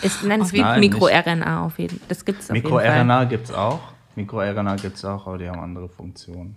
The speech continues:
Speaker 2: Ah, okay, gut. Also Messenger-R N A. Ja, macht ja auch eigentlich Sinn, weil, okay, dazu kommen wir gleich. Ähm,
Speaker 3: Sorry, so.
Speaker 2: gab es schon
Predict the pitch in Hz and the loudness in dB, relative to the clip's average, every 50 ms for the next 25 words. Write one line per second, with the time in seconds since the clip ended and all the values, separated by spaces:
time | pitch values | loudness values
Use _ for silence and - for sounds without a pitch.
0 | 135 165 151 139 - - - 165 156 170 165 156 135 - - 160 170 180 180 175 | -6 -6 -6 -6 -6 -10 -10 -10 -8 -8 -8 -8 -8 -4 -2 -2 0 2 4 4
1 | 175 175 - 170 147 151 - - 139 143 143 170 180 180 196 202 196 190 196 143 | 4 4 2 0 -2 -2 -4 -4 -4 -2 0 0 2 2 2 2 0 -2 -2 -4
2 | 147 160 - 165 170 170 170 156 - - 175 175 170 156 151 147 143 143 143 139 | -4 -4 -4 -6 -8 -6 -8 -8 -6 -4 -4 -4 -4 -4 -4 -4 -4 -4 -4 -6
3 | - - - - _ _ - 160 - - 139 139 139 139 - 147 - 156 147 147 | -8 -14 -20 -20 _ _ -12 -10 -10 -8 -8 -8 -8 -8 -10 -6 -4 -4 -2 -2
4 | 147 147 165 175 202 240 262 277 - - - - - - - - - - - - | -4 -2 0 0 0 0 -2 -4 -8 -14 -18 -18 -16 -16 -14 -14 -14 -16 -16 -18
5 | - - - - _ _ _ _ _ _ - 220 220 220 220 220 220 220 220 226 | -20 -20 -20 -20 _ _ _ _ _ _ 2 4 6 6 6 6 6 4 4 4
6 | 226 220 220 - - _ _ _ _ _ _ _ - - - - - - 90 98 | 2 0 -2 -6 -16 _ _ _ _ _ _ _ -20 -20 -18 -10 -6 -6 -6 -6
7 | 98 104 - - - - - - - 117 120 120 120 180 185 214 220 - 269 254 | -6 -8 -10 -12 -16 -18 -16 -12 -10 -10 -6 -2 0 2 2 2 2 0 0 0
8 | - - - 233 233 240 240 254 269 | 0 0 2 2 4 4 2 2 0